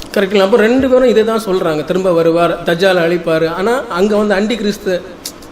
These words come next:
இன்னும் ஒருத்தர் இருப்பாரு, அவர் அழிப்பாருன்னு ஒரு கான்செப்ட் சொல்றாங்க. அப்போ நான் யோசித்துக்கிட்டேன். அப்போ நான் என்னோட மனைவி கிட்ட சொல்றேன்,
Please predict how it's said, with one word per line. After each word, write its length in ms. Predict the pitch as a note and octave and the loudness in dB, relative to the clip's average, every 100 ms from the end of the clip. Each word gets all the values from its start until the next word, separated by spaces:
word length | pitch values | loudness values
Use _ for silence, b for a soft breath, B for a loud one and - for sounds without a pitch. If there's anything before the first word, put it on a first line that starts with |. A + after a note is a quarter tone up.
| - - - | -18 -18 -6
இன்னும் 180 | G#3 G#3 | 2 4
ஒருத்தர் 240 | F#3+ F#3+ F3+ | 4 2 0
இருப்பாரு, 360 | C#3 F3+ E3+ F3+ | 0 0 2 2
அவர் 200 | F3 F3+ | 2 2
அழிப்பாருன்னு 560 | F3 F3+ F3+ F3 G#3+ | 2 0 0 0 2
ஒரு 140 | G#3 F#3 | 0 0
கான்செப்ட் 440 | E3+ E3+ F3 - | -2 -4 -6 -6
சொல்றாங்க. 300 | E3+ D#3+ C#3 | -6 -6 -6
அப்போ 280 | E3+ A3 B3 - B B - | -6 -4 -4 -6 B B -6
நான் 200 | A3+ G#3+ | 0 4
யோசித்துக்கிட்டேன். 380 | A#3 A#3 F#3+ F3 | 4 2 -2 0
அப்போ 260 | F3 A3 | 0 2
நான் 160 | A3 G#3 | 2 4
என்னோட 260 | F#3+ F#3+ F3+ | 4 2 2
மனைவி 260 | F#3 A#3 | 4 4
கிட்ட 180 | A#3 G3+ | 2 -2
சொல்றேன், 420 | F#3 F3+ D#3+ D3+ | 0 -2 -2 -4